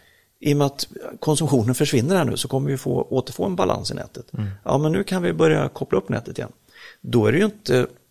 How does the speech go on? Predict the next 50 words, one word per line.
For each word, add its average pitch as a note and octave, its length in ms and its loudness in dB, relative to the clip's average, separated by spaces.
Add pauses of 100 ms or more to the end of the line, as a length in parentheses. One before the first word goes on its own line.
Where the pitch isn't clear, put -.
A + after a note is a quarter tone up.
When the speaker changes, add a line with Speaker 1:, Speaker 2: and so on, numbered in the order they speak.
(680)
Speaker 1:
för C3 120 0
S - 320 0
V - 120 -6
K - 340 -4 (200)
och, - 360 -10
och - 80 -2
koppla, D3 400 2
nu D#3+ 220 -2
slår D#3 140 0
vi D3 60 -2
till G#2 140 -4
brytaren A2 340 -6
igen, - 200 -14
till - 220 -6 (300)
Vattenfall G2 540 -4
och - 280 -8
E.ON F#2+ 300 -6
och - 460 -10
Ellevio G2 360 -6
här F#2+ 100 -10
nu. G#2+ 80 -14 (440)
Utan C3+ 240 2 (400)
nu A#2 160 2
handlar F#3+ 280 4
det D#3+ 60 8
om B2+ 80 4
att B2+ 200 2 (340)
vi C#3+ 180 4
måste C#3 220 0
koppla C#3+ 260 2
upp B2 180 -2
i A#2+ 40 2
rätt A2 300 -6
ordning. C3+ 680 -4
Speaker 2:
Precis. G#2 680 -6
Speaker 1:
Alla D#3+ 240 4
de G#3 120 2
här D#3 160 2 (100)
stora B2+ 580 -2
transformatorerna C3+ 840 -2
man C#3+ 200 0
ser B2+ 200 2
och - 80 -2
kör - 120 -2
förbi A2 260 -4
på - 100 -8
vägarna, G2+ 340 -4
de A2 120 -6
här A2 80 -8
jätteburkarna, A#2 800 -6